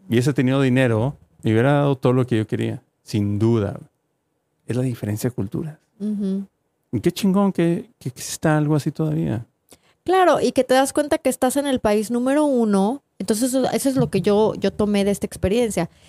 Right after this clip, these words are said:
Speaker 2: Estoy en el país number one del mundo, donde, eh, todos los mexicanos, "Uh, Estados Unidos, Estados Unidos", o es más, todo el mundo, ¿no? Y digo, "Si esto hacen aquí y nosotros allá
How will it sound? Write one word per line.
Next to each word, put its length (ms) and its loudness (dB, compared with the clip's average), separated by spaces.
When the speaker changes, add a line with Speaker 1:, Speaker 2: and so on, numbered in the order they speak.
Speaker 2:
Estoy 320 2
en 60 2
el 100 0
país 280 2
number 300 2
one 180 2
del 100 0
mundo, 400 4
donde, 720 0
eh, 400 0
todos 160 2
los 120 2
mexicanos, 480 -2
"Uh, 180 -2
Estados 300 -4
Unidos, 300 2
Estados 220 0
Unidos", 180 -6
o 40 4
es 220 0
más, 160 -2
todo 140 4
el 60 2
mundo, 300 2
¿no? 220 0
Y 140 0
digo, 300 2
"Si 300 0
esto 360 2
hacen 320 -2
aquí 380 -4
y 80 -2
nosotros 480 0
allá 380 0